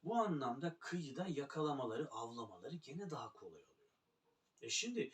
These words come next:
suyun üstü donduğu zaman, e şimdi suyun derin olmadığı yerlerde bu sefer balık yavrusu falan yakalayamayacaklar. Su kurtları şunları bunları zaten bulamayacaklar.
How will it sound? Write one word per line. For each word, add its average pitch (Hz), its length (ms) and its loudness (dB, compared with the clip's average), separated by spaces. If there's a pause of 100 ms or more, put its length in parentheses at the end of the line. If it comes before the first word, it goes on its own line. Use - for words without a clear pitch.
(140)
suyun 156 680 2
üstü - 500 -2
donduğu 117 560 2
zaman, 170 580 4 (280)
e - 120 -10
şimdi 110 540 2 (340)
suyun 147 480 2
derin 117 240 2
olmadığı 147 560 6
yerlerde 107 760 -2
bu 165 60 -4
sefer 185 480 -4
balık 110 360 -6
yavrusu 101 420 -6
falan - 400 -8 (160)
yakalayamayacaklar. - 1400 -8 (480)
Su 247 240 -4
kurtları 110 440 0
şunları 151 500 2
bunları 127 380 0
zaten - 520 -4 (280)
bulamayacaklar. 127 1120 -4